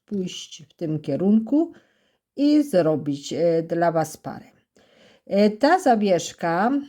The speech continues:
e, składa się tylko z czterech okrążeń.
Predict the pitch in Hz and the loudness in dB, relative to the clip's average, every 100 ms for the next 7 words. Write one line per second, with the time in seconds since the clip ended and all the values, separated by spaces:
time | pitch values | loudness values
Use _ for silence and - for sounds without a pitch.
0 | - - - 185 190 190 196 - - 254 | -8 -8 -2 2 2 2 0 -4 0 2
1 | 240 220 202 190 - 226 202 196 214 - | 2 0 -2 -4 -2 -4 -2 -4 -4 -6
2 | - - 214 185 165 - 151 - 175 165 | -20 -4 0 0 0 -4 -12 -4 -2 -2
3 | 147 175 208 302 | 0 2 2 0